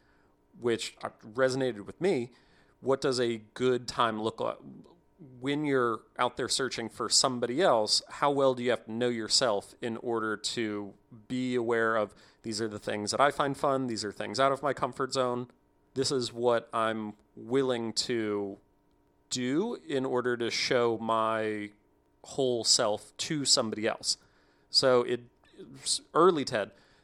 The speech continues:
doesn't know what that looks like. So he is being sort of a boyfriend chameleon, and because he can't have fun,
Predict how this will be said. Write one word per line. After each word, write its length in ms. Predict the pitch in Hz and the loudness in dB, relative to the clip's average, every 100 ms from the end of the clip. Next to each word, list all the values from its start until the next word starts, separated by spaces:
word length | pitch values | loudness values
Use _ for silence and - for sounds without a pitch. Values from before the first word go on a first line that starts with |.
| _ | _
doesn't 380 | 147 139 139 135 | 2 4 4 0
know 260 | 127 120 117 | 0 2 2
what 240 | 110 110 | 0 0
that 180 | 110 104 | 0 0
looks 240 | 123 - | 0 -2
like. 340 | - - - - _ | -6 -10 -16 -20 _
So 400 | - - 127 117 | 0 2 4 2
he 600 | 110 - 135 131 127 123 | 0 -6 -4 -2 -2 -2
is 160 | 123 107 | -2 -2
being 360 | 139 120 117 113 | -4 -4 -4 -4
sort 180 | 131 | -4
of 80 | 113 | -4
a 60 | 104 | -6
boyfriend 500 | 104 110 - 110 104 | -4 -4 -4 -6 -6
chameleon, 600 | 107 107 127 175 254 269 - _ _ _ _ _ - | -10 -6 -2 0 -2 -4 -12 _ _ _ _ _ -6
and 500 | 127 120 113 113 101 _ _ | -2 0 0 -2 -8 _ _
because 400 | - 123 151 127 | -10 -6 -2 0
he 240 | - 135 120 - _ _ _ | 0 -4 -8 -14 _ _ _
can't 340 | - 151 135 | -8 -4 -4
have 320 | - 143 127 - | -4 0 0 -2
fun, 540 | - 202 156 117 113 | 0 2 2 0 -6